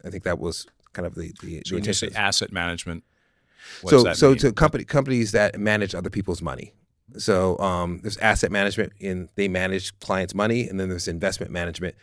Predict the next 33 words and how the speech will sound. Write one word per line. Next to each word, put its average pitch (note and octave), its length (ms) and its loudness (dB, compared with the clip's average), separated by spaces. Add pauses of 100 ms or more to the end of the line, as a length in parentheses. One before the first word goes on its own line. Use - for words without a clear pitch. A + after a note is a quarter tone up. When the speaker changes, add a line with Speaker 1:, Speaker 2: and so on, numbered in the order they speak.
(140)
Speaker 1:
They F#2+ 120 -2
actually F2 240 -4
raise F2 340 -6
money, F2 300 -16 (200)
uh, D#2 340 -12
uh, E2+ 200 -4
for E2 160 -4
people, - 380 -8 (760)
and, G#2+ 380 6
um, G2 580 6 (460)
and, A2+ 300 4 (200)
and A#2 140 2
the A2 60 2
business C3 340 2
was A#2 180 -2 (120)
extraordinarily A#2 560 6
successful, G2+ 580 0 (240)
um, F#2+ 380 -8
in, G#2+ 160 -2
in, G#2 440 -2
in G#2 120 -2
approaching B2 380 0
it D#2 60 -12
that F#2 160 -12
way, D#2+ 100 -8
right? F#2+ 300 -4
So F#2 380 -2
BlackRock G2+ 480 2
went G2 220 -2
from F#2+ 300 -2
thirty G2+ 240 0
years G#2 180 0
ago, F#2+ 340 -4